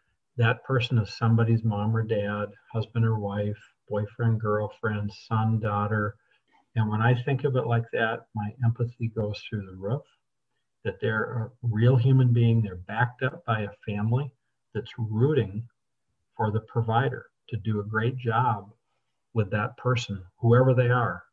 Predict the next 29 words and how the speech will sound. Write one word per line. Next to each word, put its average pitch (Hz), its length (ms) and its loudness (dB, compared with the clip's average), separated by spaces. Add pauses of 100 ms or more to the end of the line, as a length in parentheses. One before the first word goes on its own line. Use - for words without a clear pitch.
(140)
Uh, 98 360 -6
it 127 80 -8
might 101 200 -4
be 101 100 -6
a 95 60 -4
couple - 380 -2
coming 120 380 6
in, 117 420 4 (540)
a 104 40 -8
woman 104 340 -2
with 98 120 -8 (100)
postpartum 117 640 2
issues, 113 560 0 (540)
kids, 117 400 4
you 113 160 2
name 110 320 2
it. 107 120 -4 (600)
So - 160 4
we, 127 320 6
we 127 220 6
want 139 320 4
to 123 60 6
do 117 200 4
our 107 160 -4 (100)
absolute 113 640 -4
best 101 400 -6 (720)
for 104 160 -4 (100)
every 117 300 4
client 117 640 0